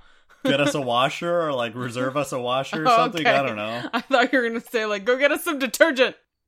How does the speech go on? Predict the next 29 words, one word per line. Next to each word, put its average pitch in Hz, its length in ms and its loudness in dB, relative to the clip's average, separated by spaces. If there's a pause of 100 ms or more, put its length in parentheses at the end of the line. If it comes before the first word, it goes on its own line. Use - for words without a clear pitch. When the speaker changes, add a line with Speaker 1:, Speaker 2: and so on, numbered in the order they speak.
(120)
Speaker 1:
Anyway, 107 400 -8
moving 113 380 -6
on. 98 320 -10 (540)
I 135 40 -8
noticed 151 320 -8
a 131 60 -8
little 180 840 -6 (360)
possible 175 800 -8
inconsistency. 185 1080 -12 (260)
Speaker 2:
Okay. 240 600 -4 (140)
Speaker 1:
Maybe, 175 520 -8
possibly, 165 580 -8
I 147 100 -6
don't 151 120 -4
know. 156 280 -4 (800)
Speaker 2:
All 196 160 0
right. 196 400 -2 (420)
Speaker 1:
When 131 500 -2
they 127 260 -4
bring 127 320 -6
Chet 123 260 -6
down 117 220 -6
to 113 60 -8
the 101 100 -12
basement. 104 440 -12
Oh, 120 140 -6
by 113 160 -6
the 120 120 -10
way, 135 300 -6